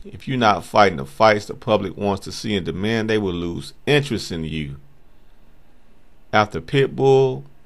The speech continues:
they need to do a better job getting the right fights. You can blame Floyd and you can blame Tank for that.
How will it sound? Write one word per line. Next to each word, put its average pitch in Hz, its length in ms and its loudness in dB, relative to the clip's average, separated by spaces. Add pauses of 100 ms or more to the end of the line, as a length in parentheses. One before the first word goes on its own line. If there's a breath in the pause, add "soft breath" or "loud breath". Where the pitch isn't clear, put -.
(340)
they 113 160 2
need 104 320 0
to 98 100 -8
do 92 220 -2
a 85 80 0
better 98 280 0
job 92 480 -2
getting 92 280 -4
the 78 100 -8
right 85 320 -2
fights. - 640 -8 (2500)
You 113 120 -2
can 104 200 -2
blame 98 360 0
Floyd 110 600 2
and 95 60 -2
you 101 120 -2
can 101 140 -6
blame 98 320 -2
Tank - 260 -6
for - 140 -10
that. 82 240 -6